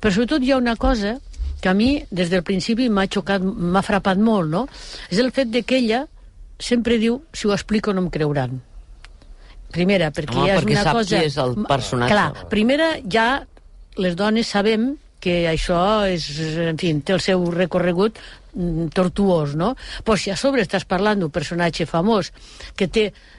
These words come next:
Speaker 1: que tens una mica com la presumpció d'immunitat, de poder, i d'impunitat per poder fer el que et doni la gana,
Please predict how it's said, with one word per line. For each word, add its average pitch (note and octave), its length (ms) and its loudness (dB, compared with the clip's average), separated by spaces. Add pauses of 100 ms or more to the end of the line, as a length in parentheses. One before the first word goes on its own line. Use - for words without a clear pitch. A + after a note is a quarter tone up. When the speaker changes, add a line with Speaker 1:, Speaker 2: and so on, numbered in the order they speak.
(100)
Speaker 1:
que F#3+ 120 0
tens A3+ 400 -2
una G3 120 0
mica G#3 260 0
com F#3 120 0
la F3+ 120 2
presumpció F3+ 520 -2
d'immunitat, G3 880 2
de E3 160 0
poder, E3+ 300 0
i E3+ 160 -2
d'impunitat E3+ 800 2
per D3+ 120 -4
poder F3 240 -4
fer G3 120 0
el F3 80 -2
que F3 80 -4
et D#3 80 -4
doni E3 240 0
la E3 160 2
gana, A3 400 0